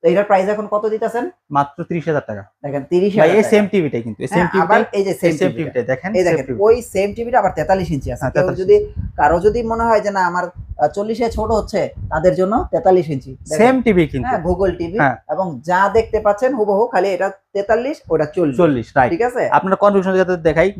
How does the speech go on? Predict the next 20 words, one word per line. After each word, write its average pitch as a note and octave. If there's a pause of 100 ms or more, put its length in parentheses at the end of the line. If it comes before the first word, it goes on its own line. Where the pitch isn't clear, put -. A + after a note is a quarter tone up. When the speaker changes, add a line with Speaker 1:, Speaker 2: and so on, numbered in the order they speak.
(140)
Speaker 2:
Google D#3
সার্টিফাই E3+
করা, F3
Bluetooth D#3+
সিস্টেম, E3+
Dolby D3+
Audio F3
সাউন্ড E3
সিস্টেম, D#3
Speaker 1:
আচ্ছা। -
Speaker 2:
একটু, E3+
আহ, D#3
সি-, D#3+
আহ, D#3
ই D#3+
থ্রি F3
জি D#3
এস E3+
Infinity D#3
মডেল। A2+